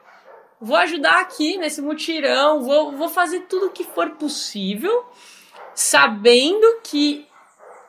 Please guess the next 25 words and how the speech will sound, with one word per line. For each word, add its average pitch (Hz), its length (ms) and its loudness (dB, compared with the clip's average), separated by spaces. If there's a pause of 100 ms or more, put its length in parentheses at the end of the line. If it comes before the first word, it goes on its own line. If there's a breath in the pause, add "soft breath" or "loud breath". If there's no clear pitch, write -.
(120)
as 208 260 -2
coisas 233 440 0
são 226 440 -2
estruturais, 233 1300 -2
que - 80 -10
a 240 60 -2
gente 220 240 -6
não 240 160 -2
vai 294 160 0
conseguir 247 380 -6
mudar 220 440 -2
a 269 60 0
estrutura 254 640 -2
com 294 160 -4
essa 226 220 -4
açãozinha 214 500 -4
que 202 80 -8
eu 190 40 -8
tô 190 80 -12
fazendo 196 340 -6
aqui, 196 260 -8
distribuindo 202 460 -6
marmita 190 420 -2
na 185 140 -2
rua. 175 420 0